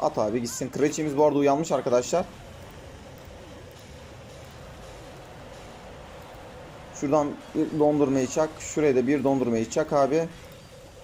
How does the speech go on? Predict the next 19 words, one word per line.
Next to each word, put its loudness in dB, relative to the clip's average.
Barbar 4
kralı 4
bir 2
bas. 4
Güzel. 6
Şuraya 2
değil 6
de 6
bir 2
dakika, 4
bir -4
dakika. 2
Şuraya 4
bir. 4
Abi 4
yanlış 2
yere 6
bastım 2
ya. 6